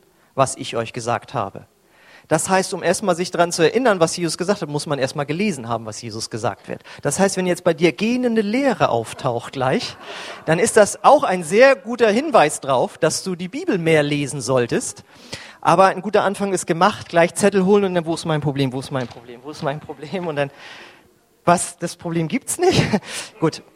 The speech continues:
also es ist, das ist nur das, was mir so ein-, <clears throat> was mir so einfiel. Gut, und natürlich, ähm,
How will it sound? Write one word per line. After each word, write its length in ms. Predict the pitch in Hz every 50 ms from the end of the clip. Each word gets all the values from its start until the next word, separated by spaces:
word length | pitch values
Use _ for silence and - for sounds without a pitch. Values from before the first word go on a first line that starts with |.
| _ _
also 200 | - 139 151 147
es 140 | 190 175 -
ist, 320 | - - 170 - - - 147
das 120 | 156 151
ist 100 | 170 -
nur 120 | 180 175
das, 200 | 170 170 165 -
was 180 | - 160 - -
mir 220 | 165 180 190 190
so 140 | 156 160 175
ein-, 280 | - 160 185 214 208 - _ _ _ -
<clears throat> 220 | - 262 247 165 143
was 180 | 139 143 - -
mir 160 | 170 175 165
so 120 | 147 165
einfiel. 500 | - 151 147 143 135 - - - 104 104 - _ _ _ _ _ _ _ _ _ _ _ _ _ _ _ - - - - - - - - - - - - - _ _
Gut, 260 | - 214 214 180 - -
und 140 | - 165
natürlich, 600 | 180 190 185 - - 254 247 269 254 - - - _ -
ähm, 520 | - 170 170 165 170 175 175 175 180 185